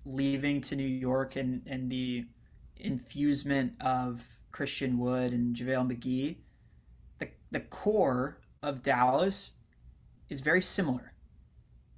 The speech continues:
He's played with Tim Hardaway for a while now. He's played with Dwight Powell. He's played with Maxi Kleber, Dorian. These guys have been on the team and with him for, for some time, for the majority of his N B A career. So, I,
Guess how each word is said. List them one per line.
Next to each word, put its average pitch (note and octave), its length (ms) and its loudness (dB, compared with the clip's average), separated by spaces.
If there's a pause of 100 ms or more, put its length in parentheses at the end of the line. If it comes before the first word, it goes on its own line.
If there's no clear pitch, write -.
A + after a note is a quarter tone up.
(240)
He's G#3+ 160 2
played B3 280 6
with A#3+ 140 2
Tim A3 160 2
Hardaway G3+ 320 6
for G3 160 0
a F3+ 40 4
while F3+ 220 8
now. B2+ 120 -2
He's - 100 -10
played F3 240 0
with G3 120 0
Dwight F#3 240 4
Powell. E3+ 200 6
He's D#3+ 100 2
played D#3 200 -2
with F3 100 -2
Maxi F3 340 -2
Kleber, D#3+ 420 -4
Dorian. E3 600 0 (720)
These E3+ 160 -2
guys G3 200 8
have E3 140 -4
been F#3 140 4
on F3+ 120 4
the D#3 60 -4
team F3 320 -2
and C3 140 0
with D3 220 -2
him F3+ 320 0 (160)
for, - 140 -8 (460)
for - 260 -2
some G3+ 240 2
time, - 340 0
for D3+ 300 -2
the D3 60 -2
majority F#3 360 6
of E3+ 60 0
his F3 140 4
N E3+ 120 6
B D#3+ 120 2
A D3 60 0
career. C3+ 480 -6 (600)
So, - 180 6
I, E3 100 10